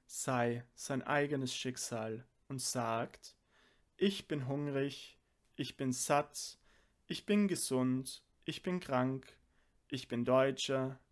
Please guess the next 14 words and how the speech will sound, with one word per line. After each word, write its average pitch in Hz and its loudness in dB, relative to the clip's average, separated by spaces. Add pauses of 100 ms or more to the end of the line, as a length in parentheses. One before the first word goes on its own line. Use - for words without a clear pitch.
(120)
ich - -10
bin 131 0
Jude, 147 0 (420)
ich - -8
bin 202 6
ein 160 2
Brahmane, 131 2 (160)
ich - -12
bin 131 0
ein 131 -2
Kastenloser, 127 -2 (520)
ich - -10
bin 135 2
Mann, 123 2